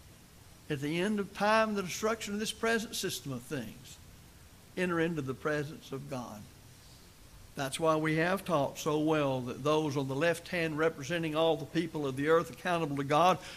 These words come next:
who are lost, that the Lord himself, the Savior, says to these he would save, but they would not.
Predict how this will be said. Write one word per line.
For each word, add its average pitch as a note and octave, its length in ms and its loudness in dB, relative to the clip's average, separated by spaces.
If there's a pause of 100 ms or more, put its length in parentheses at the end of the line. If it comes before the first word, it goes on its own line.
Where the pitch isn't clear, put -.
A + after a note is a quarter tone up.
who F#3+ 200 6
are D3+ 120 4
lost, C#3+ 720 6 (760)
that A2+ 120 -14
the A#2+ 100 -4
Lord F#3+ 320 8
himself, G3+ 680 4
the G3+ 120 4
Savior, A3+ 1000 8
says A#3 520 6
to A3+ 160 2
these A3+ 300 4
he A#3 120 2
would A#3+ 180 -2
save, E3 500 4
but D3+ 180 0
they D3+ 200 0
would D#3 300 -2
not. B2+ 300 0